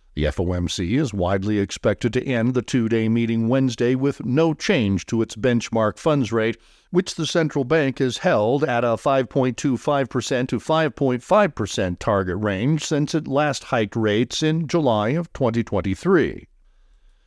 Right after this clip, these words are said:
But Fed Chair Jerome Powell's post-F O M C press conference will be closely followed, as always,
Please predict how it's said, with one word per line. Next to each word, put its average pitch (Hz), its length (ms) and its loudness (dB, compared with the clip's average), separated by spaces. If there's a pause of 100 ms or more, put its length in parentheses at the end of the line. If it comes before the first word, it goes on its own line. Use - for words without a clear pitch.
(140)
But 101 220 -2
Fed 110 300 2
Chair 113 280 2
Jerome 113 460 0
Powell's 120 480 0
post-F 135 680 0
O 120 140 2
M 117 140 2
C 113 180 0
press - 320 -2
conference 104 600 -2
will 104 180 0
be 95 180 0
closely 90 600 -2
followed, 98 420 0
as 123 180 -2
always, 85 500 -2